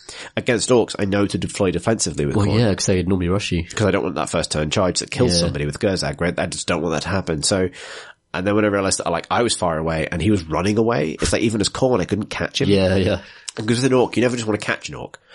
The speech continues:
Speaker 1: You need to catch an orc with three people.
Speaker 2: Yeah.
Speaker 1: Because that's how,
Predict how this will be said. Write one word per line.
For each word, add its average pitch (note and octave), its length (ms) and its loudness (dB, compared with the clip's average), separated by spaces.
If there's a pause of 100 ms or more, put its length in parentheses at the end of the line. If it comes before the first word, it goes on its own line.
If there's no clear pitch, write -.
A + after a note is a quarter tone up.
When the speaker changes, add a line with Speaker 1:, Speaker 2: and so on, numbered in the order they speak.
Speaker 1:
You G#2 80 -2
need G#2+ 120 2
to - 60 -6
catch - 200 -2
an A2+ 60 2
orc F#2 120 -2
with F#2 100 -4
three F#2 300 -2
people. - 380 -4
Speaker 2:
Yeah. F2 160 2 (240)
Speaker 1:
Because - 380 -2
that's - 240 -4
how, D#2+ 300 -4